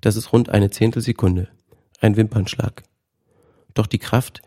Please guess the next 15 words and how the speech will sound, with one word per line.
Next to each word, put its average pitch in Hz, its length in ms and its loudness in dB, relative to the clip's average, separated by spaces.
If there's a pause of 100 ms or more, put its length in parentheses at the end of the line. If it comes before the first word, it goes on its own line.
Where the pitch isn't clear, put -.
(280)
die - 100 -2
nach 104 180 4
den 101 160 2
Berechnungen 110 500 0
des 101 120 -4
Sportmediziners 107 840 0
dabei 101 380 2
auf - 140 -4
mein 101 140 2
Genick 104 360 0
eingewirkt 107 480 0
hat, - 240 -4 (380)
beträgt 113 420 0
vierhundertfünfzig 110 760 -2
Newtonmeter. 107 680 0